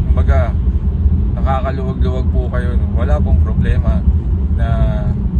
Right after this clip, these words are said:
mag-take po kayo ng risk. Pero kung uutangin niyo po o yung naiipon niyo,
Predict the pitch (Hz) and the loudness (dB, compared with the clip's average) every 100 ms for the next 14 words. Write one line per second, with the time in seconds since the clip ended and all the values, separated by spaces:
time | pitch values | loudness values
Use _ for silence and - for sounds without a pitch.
0 | - - - - - - - - - - | 0 2 2 4 2 2 2 2 2 2
1 | - - - - - - - - - 135 | 2 0 0 0 0 4 4 4 0 0
2 | - 175 - - - - 143 - 143 - | 0 0 0 0 0 0 -2 0 0 0
3 | - - - - - - - - - - | 0 0 2 2 4 4 4 2 2 2
4 | - - - - - - - - - - | 2 2 2 2 2 4 4 6 4 2
5 | - - - - - | 2 2 2 4 4